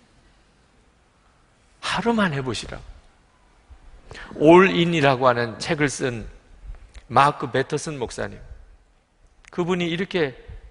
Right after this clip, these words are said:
그 책 속에 썼습니다. "여러분이 알코올 중독이나 거식증을 평생 잘 이겨낼 수 있을지 저는 잘 모릅니다. 그러나 오늘 딱 하루 동안은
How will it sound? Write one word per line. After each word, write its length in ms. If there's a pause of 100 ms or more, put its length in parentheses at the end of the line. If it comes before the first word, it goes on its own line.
(100)
그 140
책 220
속에 240
썼습니다. 600 (880)
"여러분이 640 (220)
알코올 400
중독이나 800 (220)
거식증을 920 (200)
평생 600 (180)
잘 420
이겨낼 440
수 180
있을지 680 (140)
저는 300
잘 180
모릅니다. 600 (920)
그러나 280
오늘 340
딱 220
하루 400
동안은 560